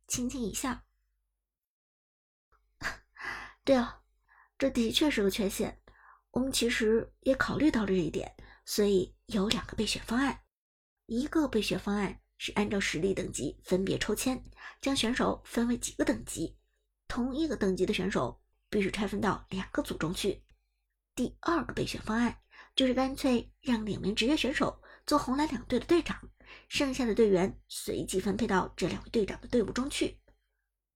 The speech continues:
”“哲伦，你觉得哪个备选方案更好一些呢？”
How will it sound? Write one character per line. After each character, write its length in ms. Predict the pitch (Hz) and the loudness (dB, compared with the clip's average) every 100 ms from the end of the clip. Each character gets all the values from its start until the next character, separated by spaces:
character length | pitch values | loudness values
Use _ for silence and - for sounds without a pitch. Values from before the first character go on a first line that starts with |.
| _ | _
”“哲 160 | 233 240 | 2 4
伦， 320 | 226 240 - _ _ _ _ | 2 0 -4 _ _ _ _
你 260 | 254 226 208 | -8 -6 -4
觉 160 | 196 | -4
得 100 | 254 | -2
哪 120 | 277 | -2
个 80 | 190 | -2
备 140 | - 214 | -2 -2
选 120 | - | -2
方 140 | 220 | -2
案 240 | 220 202 - - | -2 -2 -6 -10
更 160 | - 277 | -6 -6
好 180 | - - | -6 -10
一 60 | |
些 220 | 202 208 | -6 -2
呢？” 260 | 202 196 202 | 0 -2 -6